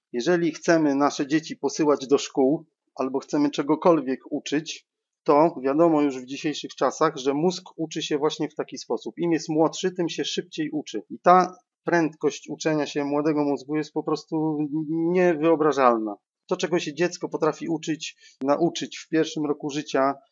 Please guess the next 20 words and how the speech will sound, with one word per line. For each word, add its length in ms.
nie 120
ma 100
się 140
nijak 360
do 100
tego, 240
czego 240
się 120
potrafi 400
uczyć 400
w 360
dwudziestym 480
roku 460
życia 360
na 100
przykład, 420
albo 220
już 260
w 40
trzecim. 460